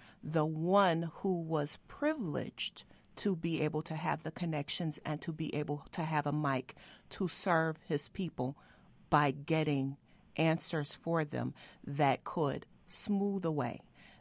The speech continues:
that could, uh, open a door,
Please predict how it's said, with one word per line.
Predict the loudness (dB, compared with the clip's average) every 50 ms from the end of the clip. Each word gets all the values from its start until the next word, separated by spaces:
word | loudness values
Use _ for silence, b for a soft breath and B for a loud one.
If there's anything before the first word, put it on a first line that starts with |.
| B
that | -2 2 4 4 4 2 -2
could, | -6 -4 -2 -2 0 0 -2 -4 -6 B B B B B B 2
uh, | 4 6 6 6 6
open | 4 4 4 2 0 0 0 0 0 -2
a | -2
door, | -2 0 2 2 4 4 2 2 0 -4